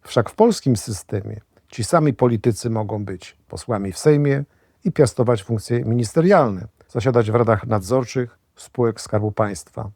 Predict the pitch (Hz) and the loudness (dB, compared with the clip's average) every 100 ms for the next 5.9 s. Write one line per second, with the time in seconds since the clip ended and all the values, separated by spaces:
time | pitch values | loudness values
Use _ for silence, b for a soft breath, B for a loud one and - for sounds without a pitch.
0 | _ _ _ - 98 202 240 208 160 139 | _ _ _ -6 2 4 6 6 6 4
1 | 113 110 98 95 104 143 175 208 165 123 | 2 2 2 0 0 2 4 4 4 0
2 | 104 - 175 156 143 151 139 127 135 117 | 0 0 -2 2 2 4 2 0 0 0
3 | 123 - 123 127 113 160 147 104 113 _ | -2 0 0 0 2 2 2 0 -6 _
4 | - 110 123 117 101 104 92 113 - 127 | -10 -6 -4 -4 -4 -6 -4 -8 -6 0
5 | 135 - 147 - 120 - 135 135 | 0 2 -4 0 -2 0 0 0